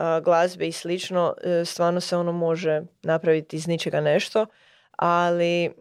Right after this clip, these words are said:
da mi dalje, e, ovaj, ne duljimo sad sa tim nekim primjerima, mislimo da najbolje možete i vi otkrit, a,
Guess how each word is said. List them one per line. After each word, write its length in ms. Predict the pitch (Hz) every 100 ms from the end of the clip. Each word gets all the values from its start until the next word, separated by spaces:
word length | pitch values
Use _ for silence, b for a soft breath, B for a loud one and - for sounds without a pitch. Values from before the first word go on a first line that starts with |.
| -
da 200 | 190 208
mi 160 | 233
dalje, 400 | 233 233 226 214
e, 300 | 202 - 185
ovaj, 580 | 180 180 180 175 170 170 -
ne 260 | - 185 190
duljimo 300 | 196 190 180
sad 220 | 180 180
sa 120 | -
tim 200 | 175 185 180
nekim 520 | 180 175 170 165 160 - _ _ _ _ _
primjerima, 920 | - 185 226 220 208 196 190 185 180 -
mislimo 400 | 190 - 202 190
da 140 | 190
najbolje 600 | 190 196 190 185 190 185
možete 480 | 185 185 190 - 180
i 120 | 208
vi 160 | 208 202
otkrit, 340 | 202 - 180 - b b b b -
a, 580 | 170 165 170 165 165